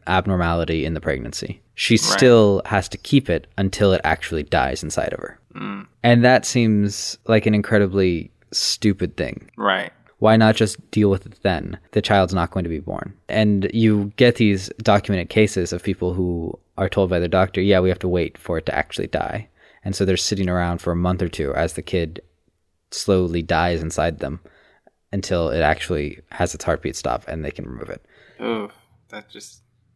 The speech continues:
Speaker 2: sounds grim.
Speaker 1: Yeah, it, <laughs> it is grim. It is a bit of a grotesque situation. But the other side of this is that it's perfectly legal for people in Ireland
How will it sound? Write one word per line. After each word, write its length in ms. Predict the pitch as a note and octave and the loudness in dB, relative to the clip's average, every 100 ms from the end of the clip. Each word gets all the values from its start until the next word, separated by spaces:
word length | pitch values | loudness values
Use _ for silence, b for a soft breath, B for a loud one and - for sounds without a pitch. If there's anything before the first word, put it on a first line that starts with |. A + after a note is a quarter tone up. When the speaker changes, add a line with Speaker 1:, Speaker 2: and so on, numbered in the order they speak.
| _ _ | _ _
Speaker 2:
sounds 380 | - G#2+ G#3 | -16 -14 -16
grim. 480 | - _ F#2 F#2 F#2+ _ _ | -20 _ -12 -12 -14 _ _
Speaker 1:
Yeah, 280 | B2 F#2 G1+ - _ _ | 2 2 0 -12 _ _
it, 160 | C3 B2 - | 0 0 0
<laughs> 100 | - | 4
it 180 | C#3+ A#2+ | 4 6
is 180 | C#3 C3 | 4 4
grim. 320 | D#3 B2 G2+ | 4 4 4
It 120 | A#2 | 4
is 200 | A#2 A#2+ | 2 0
a 100 | G#2+ | -2
bit 180 | G#2+ A2+ | 0 2
of 100 | A2+ | 2
a 60 | A2+ | 2
grotesque 720 | A2 G#2+ - G#2+ - - - - | 2 2 0 -2 -4 -14 -20 -20
situation. 680 | - G2 F#2+ F#2 - E2+ - b b b b b b - | -12 -6 -2 -2 -2 -8 -12 b b b b b b -8
But 220 | C3 C3 | 4 6
the 120 | C#3 C3+ | 8 8
other 220 | E3 E3 | 8 6
side 300 | - A2 G2 | 8 6 6
of 140 | F#2 | 0
this 340 | C2 F#2+ - - | -2 -4 -6 -2
is 220 | B2 A2 | 0 2
that 340 | A2 G#2+ G#2 - - _ _ - | 4 4 2 -6 -20 _ _ 0
it's 180 | B2 | 0
perfectly 420 | - D3 C3+ B2+ A2+ | 4 4 4 2 6
legal 240 | B2 A2+ | 6 4
for 140 | - | 2
people 260 | F#2+ F#2+ F#2 | -2 -2 -2
in 80 | E2 | -4
Ireland 400 | D#2 E2 F2 | -4 -6 -6